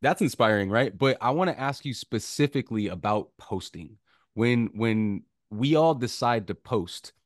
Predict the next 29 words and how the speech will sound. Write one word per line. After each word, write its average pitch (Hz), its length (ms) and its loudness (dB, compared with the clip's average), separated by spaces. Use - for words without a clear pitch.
we 113 380 0
are 101 240 0
either 113 240 2
showing 127 480 0
something 117 400 -4
off, 104 480 -4
"Hey, 123 160 0
I 98 80 0
did 92 300 -2
this, 113 420 -2
check - 240 -4
it 98 80 -4
out," 110 300 -2
or 127 260 6
we're 113 420 4
offering 110 540 -2
inspiring 101 680 -4
content. 127 480 -6
How 156 200 0
would 180 180 0
you, 139 420 -2
like, 90 340 -2
describe 101 920 -2
the 101 120 -4
midpoint? 95 560 -6
Because 110 300 -2
it's 104 120 -6
kind 202 240 0
of 123 140 -2